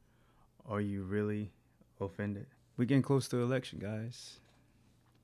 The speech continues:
Right around the corner. I haven't done much of any, you know, political conversations or anything like that.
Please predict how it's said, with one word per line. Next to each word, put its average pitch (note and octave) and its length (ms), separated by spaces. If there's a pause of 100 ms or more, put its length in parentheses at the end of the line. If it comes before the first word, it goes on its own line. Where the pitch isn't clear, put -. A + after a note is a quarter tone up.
(380)
Right B2+ 200
around C3+ 240
the G#2+ 80
corner. G2+ 340 (1200)
I B2 40
haven't A#2 200
done A2+ 380 (1040)
much A2 220
of G#2 180
any, A2 420 (400)
you E2+ 80
know, E2+ 180 (1300)
political G2+ 680
conversations F#2 920
or F2 160
anything F#2 480
like - 220
that. F2+ 260